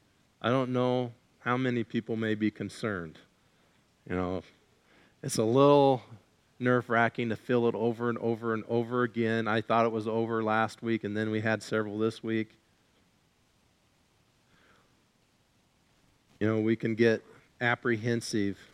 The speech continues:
at times because of certain things in our life,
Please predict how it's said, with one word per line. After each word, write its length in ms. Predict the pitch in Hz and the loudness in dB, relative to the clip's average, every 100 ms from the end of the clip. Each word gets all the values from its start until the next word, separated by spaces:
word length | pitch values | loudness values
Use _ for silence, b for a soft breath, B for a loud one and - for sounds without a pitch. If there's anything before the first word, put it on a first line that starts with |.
| _ _ _ | _ _ _
at 220 | 110 104 | -6 -6
times 500 | - 113 107 110 107 - | -6 -4 -2 -4 -6 -8
because 340 | 104 120 104 | -4 -2 -2
of 80 | 98 | -6
certain 360 | - 120 123 | -4 -4 -4
things 340 | - 117 117 113 | -4 -4 -2 -4
in 80 | 107 | -4
our 120 | 104 | -2
life, 420 | 104 107 110 | 0 0 0